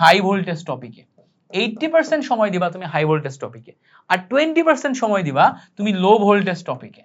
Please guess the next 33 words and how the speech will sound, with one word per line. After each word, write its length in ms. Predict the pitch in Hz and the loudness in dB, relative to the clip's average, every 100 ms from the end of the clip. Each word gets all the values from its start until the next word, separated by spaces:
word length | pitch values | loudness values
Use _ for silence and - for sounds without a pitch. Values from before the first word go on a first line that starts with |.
| 151 | -10
এখন 120 | 196 196 | -6 -4
তুমি 140 | 220 220 | -4 -4
বলবা, 220 | 254 220 180 - - | 4 4 4 -2 -4
"ভাই 100 | 190 185 | -2 2
লো 60 | 214 | 4
ভোল্টেজ 280 | 247 254 262 247 | 4 2 -2 -2
টপিক 200 | 220 208 226 | -2 -4 -6
যেগুলো 200 | 226 220 | 0 0
আছে 100 | 208 196 | 0 -4
বা 60 | 196 254 | -2 -2
কম 140 | 302 339 | 0 0
গুরুত্বপূর্ণ 420 | 302 277 254 240 220 208 | -2 -2 -6 -8 -6 -6
টপিক 180 | 196 180 | -4 -6
যেগুলো 180 | 180 170 | -6 -6
আছে 120 | 156 139 - - | -6 -10 -12 -8
এগুলো 140 | 196 202 | -4 0
তো 40 | 170 | 2
বাদ 120 | 202 180 | 2 0
দিয়ে 120 | 220 196 | -6 -4
দিলেই 200 | 175 147 | -4 -4
হয়।" 140 | 131 104 _ - | -4 -6 _ -6
ভাই 120 | 156 139 - | -4 -4 -2
পরীক্ষা 320 | 214 247 - 262 | -4 -2 -2 -2
যখন 160 | 226 214 | -2 -4
তুমি 140 | 214 185 | -6 -8
দিবা 180 | 160 127 131 - - | -2 -2 -2 -6 -10
তখন 180 | 175 208 - 196 | -8 -10 -6 -4
ওই 100 | 254 302 | 0 2
জায়গাতে 320 | 269 196 151 139 | 2 0 -6 -6
প্রশ্ন 300 | 196 202 254 277 302 _ _ 208 | -6 -6 -6 -6 -6 _ _ -4
কখন 240 | 220 339 339 | 0 0 0
কোনটা 240 | 320 262 247 | 0 0 -2
দিয়ে 120 | 196 | -2